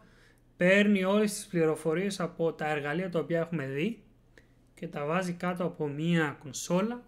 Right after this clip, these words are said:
τους ώστε να μπορούμε να βλέπουμε ολοκληρωτικά το τι συμβαίνει. Να αναφέρουμε επίσης ότι τα συγκεκριμένα εργαλεία, π.χ. για παράδειγμα Deep Discovery Analyzer,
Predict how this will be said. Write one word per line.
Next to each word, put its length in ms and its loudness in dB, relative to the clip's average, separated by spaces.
τους 180 -10
ώστε 240 -14
να 120 -4
μπορούμε 320 0
να 140 -4
βλέπουμε 440 -4
ολοκληρωτικά 1000 -6
το 120 -12
τι 120 -4
συμβαίνει. 420 -4
Να 80 0
αναφέρουμε 360 2
επίσης 360 -2
ότι 360 -2
τα 180 0
συγκεκριμένα 680 -4
εργαλεία, 520 0
π.χ. 220 -10
για 140 -2
παράδειγμα 360 -2
Deep 120 -2
Discovery 520 -4
Analyzer, 680 -2